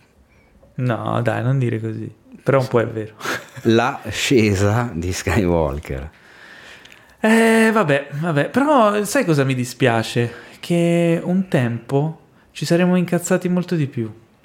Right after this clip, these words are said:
Speaker 2: Sì, è vero, bravo.
Speaker 1: Quanto tempo deve passare per rendere un film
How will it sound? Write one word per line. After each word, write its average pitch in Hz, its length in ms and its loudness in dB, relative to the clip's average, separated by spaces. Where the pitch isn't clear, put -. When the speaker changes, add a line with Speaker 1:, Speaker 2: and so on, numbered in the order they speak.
Speaker 2:
Sì, 226 300 4
è 190 140 4
vero, 131 400 4
bravo. 101 440 0
Speaker 1:
Quanto 220 340 2
tempo 196 380 2
deve 156 260 2
passare 127 560 2
per 120 200 0
rendere 120 460 2
un 120 100 0
film 117 840 0